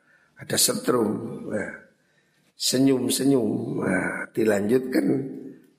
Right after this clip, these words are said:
hello, kenalan, tukar nomor telepon, surat-suratan, janjian. Nah, ini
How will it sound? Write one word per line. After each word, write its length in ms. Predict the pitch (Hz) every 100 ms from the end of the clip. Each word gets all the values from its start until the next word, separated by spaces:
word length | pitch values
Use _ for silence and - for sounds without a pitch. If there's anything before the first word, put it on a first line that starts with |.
| _ _ _ -
hello, 360 | 113 110 107 95 - - - - -
kenalan, 840 | 107 101 101 101 95 104 - - - - _ -
tukar 360 | 110 110 101
nomor 400 | 98 98 98 95
telepon, 720 | - 98 90 113 95 92 - - - - -
surat-suratan, 1200 | - 110 101 104 107 98 107 120 110 110 113 -
janjian. 1000 | - 123 107 - 101 110 98 95 - -
Nah, 240 | - 90 98
ini 560 | - 160 143 110 -